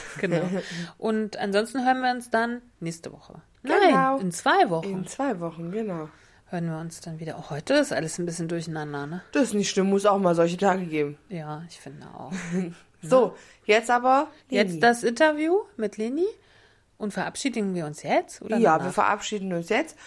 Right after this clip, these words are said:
Speaker 1: Und,
Speaker 2: Und wir
Speaker 1: genau.
Speaker 2: hängen das Interview hinten dran. Und, äh, wir sehen uns, hören uns, sehen uns, hören uns in zwei Wochen.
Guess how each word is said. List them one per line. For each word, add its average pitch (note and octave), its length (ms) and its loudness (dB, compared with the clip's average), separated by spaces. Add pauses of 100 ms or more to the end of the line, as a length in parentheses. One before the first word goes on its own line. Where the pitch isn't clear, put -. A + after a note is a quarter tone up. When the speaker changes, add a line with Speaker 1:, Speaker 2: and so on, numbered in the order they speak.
(140)
Speaker 1:
Und, F#3 400 -6
Speaker 2:
Und G3 300 -6
wir F#3 160 0
Speaker 1:
genau. F3 100 -2
Speaker 2:
hängen F3+ 320 -4
das F3 160 -2
Interview F#3+ 400 -4
hinten F3+ 300 -6
dran. G#3+ 320 -4 (260)
Und, F3+ 320 -8
äh, F3 360 2 (120)
wir E3+ 320 0
sehen E3+ 340 -4
uns, E3+ 360 -8
hören F3 340 -2
uns, E3+ 320 -8
sehen F3 260 -4
uns, E3 320 -10
hören F3 200 -2
uns - 360 -10 (440)
in F3 120 -4
zwei D#3+ 280 -2
Wochen. A#3+ 240 6